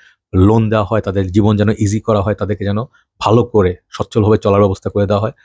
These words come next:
সেই ক্ষেত্রে আমরা সবাই ভালো থাকবো, হ্যাঁ? সবাই এই কথাগুলো মনে রাখেন। আরও যদি কথা মনে পড়ে সামনে বলবো। তো মনের থেকে আসলে মানে আমি মানে আজকে আর কাঁদতে চাই না। আমি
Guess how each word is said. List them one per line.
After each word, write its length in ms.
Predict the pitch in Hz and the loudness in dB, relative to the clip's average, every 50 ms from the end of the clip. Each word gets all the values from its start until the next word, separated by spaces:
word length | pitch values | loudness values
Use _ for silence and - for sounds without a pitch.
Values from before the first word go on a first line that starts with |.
| _ _ _ _ _ _ | _ _ _ _ _ _
সেই 180 | - - 127 117 | -2 0 0 0
ক্ষেত্রে 240 | - 117 - - 107 | 0 -2 -4 -4 -4
আমরা 100 | 98 92 | -4 -4
সবাই 160 | - - 95 85 | -4 -4 -6 -4
ভালো 160 | 85 92 90 | -4 -6 -6
থাকবো, 300 | - 87 82 87 95 - _ _ _ _ - | -6 -10 -12 -12 -14 -18 _ _ _ _ -4
হ্যাঁ? 200 | 156 139 104 - _ _ - | -4 -4 -4 -8 _ _ -8
সবাই 240 | - 110 101 104 101 | -2 2 2 4 4
এই 80 | 104 | 2
কথাগুলো 320 | - 104 - 113 110 113 110 | 2 2 2 4 4 4 4
মনে 140 | 110 110 | 2 0
রাখেন। 180 | 110 104 - - | 0 -2 -4 -4
আরও 200 | - 98 101 101 | -2 0 2 4
যদি 100 | 101 104 - | 4 2 2
কথা 180 | 98 - 110 | 0 -2 -2
মনে 200 | 107 101 98 98 | -2 0 0 0
পড়ে 160 | 90 98 95 - | 0 -2 -2 -4
সামনে 220 | - 95 95 95 87 - | -4 -6 -6 -4 -2 -2
বলবো। 280 | 98 95 98 113 - - - - - - - - _ - | -2 0 0 -2 -4 -4 -10 -20 -20 -20 -20 -18 _ -2
তো 100 | - 98 | 0 2
মনের 300 | 98 104 107 107 104 - | 4 4 4 2 2 2
থেকে 160 | - 107 107 | 0 0 2
আসলে 180 | 104 - 113 104 | 2 2 2 2
মানে 240 | 104 104 101 98 98 | 2 2 2 2 0
আমি 420 | 98 101 101 101 101 - - - - - _ _ _ _ _ - | 2 2 2 0 0 -2 -6 -12 -16 -20 _ _ _ _ _ -4
মানে 160 | 110 101 101 | -2 0 2
আজকে 240 | 98 - - - 104 | 2 2 2 2 0
আর 60 | - | 0
কাঁদতে 340 | - - 110 - _ - 113 | 0 -2 -6 -6 _ -8 -6
চাই 220 | - 107 98 95 | -2 0 0 0
না। 200 | 95 92 92 - _ | -2 -4 -8 -10 _
আমি 340 | - 92 92 92 90 87 | -10 -8 -6 -4 -6 -6